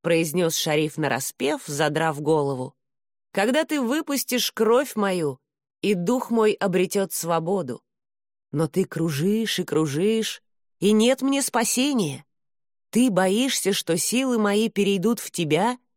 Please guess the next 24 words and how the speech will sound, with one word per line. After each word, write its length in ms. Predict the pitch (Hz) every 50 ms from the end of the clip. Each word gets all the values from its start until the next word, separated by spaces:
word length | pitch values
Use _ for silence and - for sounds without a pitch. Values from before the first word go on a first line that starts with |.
| _ _
и 100 | - -
свяжут 580 | 165 - - 139 147 160 185 208 196 226 220 -
нас 300 | 196 190 202 214 - -
крепче 560 | - - 165 170 180 202 202 - - - 196
былых 460 | 170 170 170 165 165 165 160 - -
ран». 400 | 151 151 147 143 131 127 123 123 - _ _ _ _ _ _ _ _ _ _ _ _ _ _ _ _ _ _ _ _ _
В 160 | 123 123 135
голосе 480 | 139 175 208 220 196 170 151 - - 156
Шарифа 640 | 147 - 160 143 151 196 240 269 - - - - - _ _ _ _ _ _ _ _ _
Айсет 580 | - 151 160 170 151 - - 262 294 302 - -
послышался 840 | - 160 180 - - 262 285 - - 254 247 - - - 247 233 214 - _ _ _ _ _ _ _ _
отзвук 540 | - 277 302 247 208 202 214 247 240 - -
его 280 | 180 208 214 240 247
свирели. 720 | 240 - - 160 214 247 247 233 202 160 139 131 117 - _ _ _ _ _ _ _ _ _ _ _ _ _ _
Он 240 | - 156 156 156 151
не 100 | 160 175
говорил 500 | 165 165 170 170 175 190 254 302 285 247
с 140 | - - -
ней, 320 | 160 151 131 117 - _ _ _ _ _ _ _ _ _ _ _ _ _
вел 420 | - 131 127 156 247 302 320 254 175
одну 360 | 180 175 165 185 226 277 302
из 180 | 262 240 -
своих 460 | - - 165 175 202 240 262 240 - -
сказок-песен, 1160 | - - - - 240 254 226 202 220 214 - _ - 269 269 233 185 - - 151 139 123